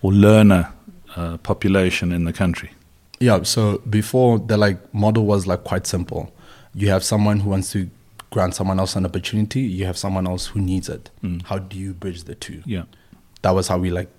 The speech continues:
Speaker 2: pretty much existed. But obviously, as you keep on doing that, you, like, realize that it's quite routine,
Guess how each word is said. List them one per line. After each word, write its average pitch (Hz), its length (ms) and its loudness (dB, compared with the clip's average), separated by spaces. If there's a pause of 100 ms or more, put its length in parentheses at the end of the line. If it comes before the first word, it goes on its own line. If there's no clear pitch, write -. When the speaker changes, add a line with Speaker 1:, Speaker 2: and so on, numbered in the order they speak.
(520)
Speaker 2:
pretty - 160 0
much 90 160 -2
existed. 87 500 -6
But 98 220 -2 (320)
obviously, 127 320 2
as 113 100 4
you 117 60 4
keep 117 200 -2
on 107 140 4
doing 104 220 2
that, 98 160 0
you, 107 40 0
like, 101 200 2
realize 107 260 4
that 101 160 -2
it's 98 100 -4
quite 117 280 0
routine, 107 500 2